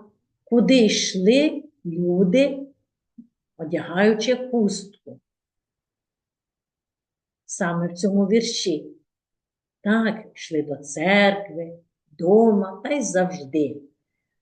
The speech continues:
Так, українська хустка дуже гарна, ось ви бачите, на синьому полотні. Ви бачите, які різні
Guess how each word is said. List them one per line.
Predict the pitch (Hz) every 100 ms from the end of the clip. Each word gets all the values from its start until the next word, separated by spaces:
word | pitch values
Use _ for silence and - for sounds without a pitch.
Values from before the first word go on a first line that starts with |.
| _
Так, | 185 170 147 - _ _ _ _ _ _ _ _
українська | 143 127 151 226 226 - 190
хустка | 175 - 160 160 - 131
дуже | 127 180 240 214
гарна, | 175 160 143 131 131 135
ось | 131 151
ви |
бачите, | 139 175 208 202 160 - 180 - _ _
на | 165 226 254 -
синьому | - 180 165 143 139 135 135
полотні. | 143 131 131 _ - 123 _ _ _ _ _ _ _ _ _ _ _ _ _ _ _ _ _ _ _ _ _ _ _ _
Ви | 135
бачите, | 143 160 - -
які | 143 - 151
різні | 175 180 180 165 147